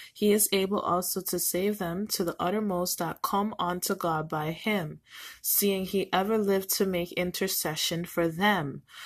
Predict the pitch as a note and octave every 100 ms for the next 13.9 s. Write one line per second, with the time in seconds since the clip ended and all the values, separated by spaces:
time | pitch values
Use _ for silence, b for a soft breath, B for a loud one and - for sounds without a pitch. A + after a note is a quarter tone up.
0 | B - - F3+ F3 F3 A3 C#4+ F4 -
1 | - - - - F3+ - - - G#3 G#3+
2 | G3 G3+ - G3 - F#3 G#3 G3+ F#3 E3+
3 | F3 - F3 D3+ E3+ B3+ - B F#3 F3+
4 | F3+ G3 G3+ F#3 F#3 F#3+ F#3 - F3+ E3
5 | E3 E3+ F3+ - F#3 - - - A3+ A3
6 | - F3 D#3 - E3+ C#3+ C3+ - C#3 B
7 | B B D#3+ D#3 E3 E3 A#3 A#3 E3 D#3+
8 | F#3+ - F3+ - F3 E3+ - F3 E3 F3+
9 | F3+ - F3 E3 E3 E3+ - F3 F3 F3
10 | - D#3+ - E3 - D#3+ D3+ F3 A3+ B
11 | B B B - E3 D#3+ D#3+ F#3+ F3 E3+
12 | - E3 E3 E3 - D#3+ D#3+ - D3+ D3
13 | - D#3 D3 - D#3 D3 C#3 C3+ -